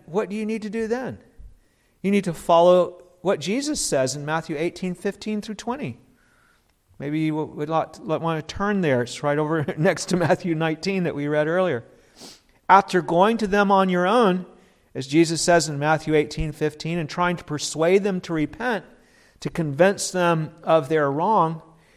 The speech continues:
you're to take one or two others with you and try to convince them together, to show them how God's word prohibits what they're doing, and that in following the Lord, that they shouldn't take these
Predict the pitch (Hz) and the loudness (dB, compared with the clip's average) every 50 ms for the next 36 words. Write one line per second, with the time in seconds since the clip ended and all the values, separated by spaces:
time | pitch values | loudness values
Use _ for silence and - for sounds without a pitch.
0 | _ _ - 147 185 185 180 185 180 - - 170 165 151 - 139 160 165 165 165 | _ _ 2 4 4 4 4 0 -6 -2 0 0 0 0 -2 -8 -6 -4 -4 -4
1 | 156 - - 180 170 156 - 175 196 202 190 180 - - 185 226 226 - - - | -6 -4 -4 -4 -4 0 2 2 2 4 2 0 -2 0 0 0 0 0 -6 -6
2 | 151 143 147 151 147 - 170 151 143 151 151 - 156 156 139 139 147 139 - - | -2 -2 -2 -2 -2 -2 -2 -2 -2 -2 -4 -8 -12 -10 -6 -6 -6 -6 -8 -10
3 | - 151 151 143 151 135 143 165 170 170 156 135 110 98 - - - _ _ _ | -10 -10 -10 -8 -8 -2 2 4 4 4 4 2 -4 -6 -12 -20 -20 _ _ _
4 | _ _ _ _ - 190 - - - - 254 262 262 254 214 180 156 156 165 170 | _ _ _ _ -6 -6 -4 -4 -2 0 6 6 6 6 6 0 0 -2 4 6
5 | 170 165 156 165 165 160 160 160 160 - 165 180 208 226 214 165 - - 180 185 | 6 6 6 6 4 4 4 4 2 -6 -2 2 4 4 4 2 0 -2 -6 -6
6 | 185 180 247 262 254 180 - - - - 170 - - 147 147 139 127 127 135 131 | -4 0 0 2 2 2 0 0 -6 -6 -6 -4 -2 -2 -2 -2 -2 -4 -6 -4
7 | 139 160 185 185 - _ _ _ _ _ _ _ _ - 170 170 165 165 175 - | -4 -6 -8 -10 -14 _ _ _ _ _ _ _ _ -6 -4 -2 4 4 4 4
8 | - - - - 170 180 170 - - 170 147 156 160 175 196 226 240 240 226 _ | 2 -4 -8 -6 -6 -6 -6 -6 -4 -2 0 0 0 0 0 0 -2 -4 -4 _
9 | - 220 214 190 131 123 131 135 139 151 143 - - - - - - _ _ _ | 0 0 0 -2 -4 -2 2 4 4 4 2 -2 -18 -20 -20 -20 -20 _ _ _
10 | _ _ _ - 165 165 - 131 170 - 156 151 - - 170 165 175 160 - - | _ _ _ 2 2 2 2 0 -2 -2 -2 -2 -4 -6 -4 -6 -6 -8 -10 -8
11 | - 170 160 156 160 165 165 175 160 - - - | -4 -4 -4 -2 -4 -6 -6 -6 -6 -8 -10 -10